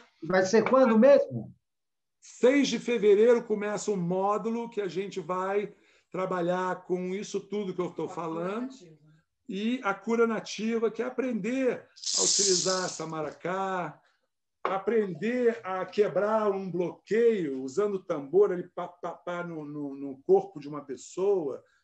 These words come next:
Speaker 2: pra desbloquear, um, às vezes, uma raiva que tá presa aqui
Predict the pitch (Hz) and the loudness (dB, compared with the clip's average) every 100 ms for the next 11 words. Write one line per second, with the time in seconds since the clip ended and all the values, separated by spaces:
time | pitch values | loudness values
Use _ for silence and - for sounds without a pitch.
0 | _ 147 139 151 139 143 170 165 - 156 | _ -10 -8 -8 -8 -6 -6 -8 -10 -6
1 | 180 190 147 - - _ _ _ - 143 | -6 -6 -8 -14 -20 _ _ _ -14 -12
2 | 147 147 120 147 190 170 175 147 110 151 | -8 -8 -2 2 2 2 -2 -4 -6 -4
3 | 196 202 143 139 - 143 - 180 202 208 | 0 0 0 -4 -6 -12 -6 2 4 6
4 | 143 - - 185 180 143 | 4 -6 -10 -6 -4 -4